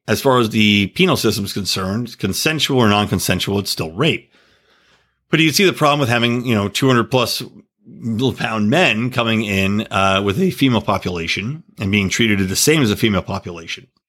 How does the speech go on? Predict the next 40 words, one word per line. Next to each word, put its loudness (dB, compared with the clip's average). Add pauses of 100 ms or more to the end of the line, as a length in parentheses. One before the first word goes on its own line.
(560)
So 0
what 6
has 0
California 0
done? 2
California 0
has -4
put 2
a 2
lot 0
of -6
condoms -2 (380)
out -2 (340)
in -2
the -4
public -2
areas, -12
even -2
though 4
it's -2
all 4
rape. 0 (340)
Well, 2
now 0 (220)
condoms. -4 (280)
So, 0 (800)
you -4
know, 0 (680)
who 0
do 4
you 0
think's -2
gonna 0
use 0
the -2
condoms? -4 (320)
It -2
ain't 0
the -2
ladies. -2